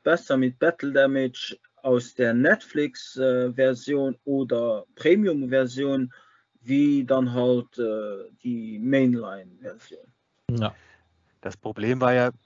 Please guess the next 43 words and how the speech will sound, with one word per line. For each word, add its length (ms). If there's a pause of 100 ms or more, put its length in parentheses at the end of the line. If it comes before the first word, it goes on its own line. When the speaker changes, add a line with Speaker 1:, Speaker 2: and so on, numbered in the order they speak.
(120)
Speaker 3:
ich 100
sag 140
mal, 160
ich 180
hab 140
jetzt 160
nichts 260
Grundsätzliches 840
gegen 260
Battle 300
Damage. 540 (840)
Bei 120
ein 80
paar 220
Siege-Figuren 540
fand 240
ich's 140
auch 180
gut, 500 (200)
wenn's, 360
ich 120
sag 140
mal, 120
dezent 600
angebracht 600
wurde. 300 (580)
Das 160
Problem 400
war 140
ja 120
oft 280
zum 240
einen, 320
dass 160
es 120
teilweise 540
wirklich 240
überhand 480
genommen 380
hat. 320
Also 380
ein 200
Negativbeispiel, 960